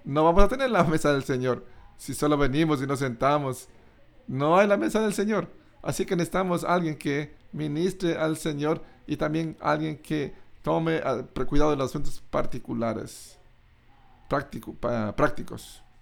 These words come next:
Pero el cuadro en el Nuevo Testamento es no solamente María y Marta, también hay otro, Lázaro. Lázaro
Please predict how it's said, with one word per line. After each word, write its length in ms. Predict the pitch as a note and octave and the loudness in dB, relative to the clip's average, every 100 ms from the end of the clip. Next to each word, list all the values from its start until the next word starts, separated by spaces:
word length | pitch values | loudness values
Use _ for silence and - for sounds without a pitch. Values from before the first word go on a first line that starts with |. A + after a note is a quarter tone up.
| - - - - - - - | -20 -20 -20 -20 -20 -20 -6
Pero 160 | C#3 D3 | 0 0
el 80 | |
cuadro 480 | - E3 C#3 A#2+ G#2+ - | 2 2 2 0 -6 -4
en 180 | B2 B2 | -4 -2
el 100 | B2 | 0
Nuevo 180 | D#3+ | 0
Testamento 600 | F3 D3 B2+ A#2 - - - | -2 -4 -4 -4 -6 -12 -8
es 360 | B2 B2 - - _ - - - | -4 -4 -6 -18 _ -20 -20 -14
no 260 | - C3 C#3 | -6 -4 -2
solamente 480 | C#3+ C#3 C3+ C3 B2+ | -4 -4 -6 -6 -6
María 380 | A#2 A#2+ A#2 - - _ - | -4 -4 -6 -10 -20 _ -10
y 100 | C3+ | -6
Marta, 420 | A#2+ A#2+ - - - - - - - | -4 -4 -6 -14 -18 -20 -20 -20 -6
también 520 | A#2 A2 C#3+ C3 G#2+ - | -4 -2 -2 -4 -6 -8
hay 280 | G2+ A2+ - | -6 -4 -4
otro, 380 | - - - A#2+ - - - - - _ _ - - | -6 -6 -8 -16 -18 -20 -20 -20 -20 _ _ -18 -4
Lázaro. 560 | A#2 A#2 A2+ G2+ G2 - _ _ - - - - - - | 2 2 0 -8 -12 -18 _ _ -20 -20 -20 -20 -20 -8
Lázaro 640 | A#2 C#3 D3 C3+ A#2+ G#2+ | -2 0 2 0 -2 -4